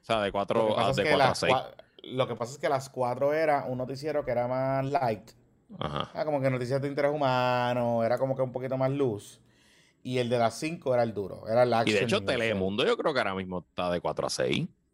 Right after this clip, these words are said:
Speaker 2: Todos están de
Speaker 1: Bueno,
Speaker 2: cuatro a seis.
Speaker 1: por eso, por eso,
Speaker 2: To-,
Speaker 1: exacto.
Speaker 2: todos están de cuatro a seis, sí. Todos están de
Speaker 1: Sí.
Speaker 2: cuatro a seis. Este,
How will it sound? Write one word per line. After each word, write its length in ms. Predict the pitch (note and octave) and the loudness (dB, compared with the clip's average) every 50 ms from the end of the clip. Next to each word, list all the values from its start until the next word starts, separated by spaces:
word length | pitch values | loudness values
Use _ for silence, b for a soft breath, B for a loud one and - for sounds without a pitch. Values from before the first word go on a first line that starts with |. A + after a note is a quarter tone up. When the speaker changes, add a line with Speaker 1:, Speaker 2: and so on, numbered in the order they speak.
| _ _ _ _ _ _ _ _ _ _ | _ _ _ _ _ _ _ _ _ _
Speaker 2:
Todos 240 | - A#2 C3 D#3 D#3+ | 2 4 4 4 4
están 160 | C#3+ B2+ C3 | 2 0 0
de 60 | C3 | 2
Speaker 1:
Bueno, 200 | C3+ - - B2 | 2 2 2 0
Speaker 2:
cuatro 140 | A2 G2 F#2+ | 0 -4 -8
a 80 | G2 F#2+ | -12 -14
seis. 180 | - - - - - _ | -14 -18 -18 -20 -8 _
Speaker 1:
por 220 | - F#2 D#2+ D#2 | -2 0 0 0
eso, 200 | D#2+ - - E2+ | 0 -2 -2 -2
por 160 | C#2+ C#2 C2 | -2 -2 -4
eso, 180 | - D2+ - C#2 | -4 -6 -8 -10
Speaker 2:
To-, 40 | - - | -10 -8
Speaker 1:
exacto. 200 | - - - - | -6 -6 -6 -4
Speaker 2:
todos 120 | A2 G#2+ | -4 -6
están 180 | G#2+ A#2 A#2 A#2+ | -4 -4 -6 -6
de 80 | B2+ A#2+ | -4 -4
cuatro 200 | A#2+ A#2+ A2 A2 | -6 -6 -8 -10
a 40 | |
seis, 200 | G#2 G#2+ F#2+ F2+ | -12 -12 -12 -12
sí. 220 | - - G#2 G2 F2+ b b b b b b b b b _ | -10 -10 -10 -12 -12 b b b b b b b b b _
Todos 140 | - A2+ A2 | -6 -6 -6
están 200 | A2 - C3+ C3 | -4 -2 -2 -2
de 60 | C3+ C3 | -2 -2
Speaker 1:
Sí. 20 | |
Speaker 2:
cuatro 200 | C3+ B2+ C3 C3+ | -4 -4 -6 -6
a 40 | A#2+ | -8
seis. 280 | - B2+ A#2 G#2 - - - | -6 -6 -8 -8 -10 -12 -10
Este, 1000 | A#2 A2+ G#2+ - - - - A#2 A2 A2 G#2+ G#2+ G#2 G2+ G2+ F#2+ F#2 F2+ F2 | -10 -10 -10 -10 -12 -10 -6 -4 -4 -4 -4 -4 -4 -4 -4 -6 -6 -8 -12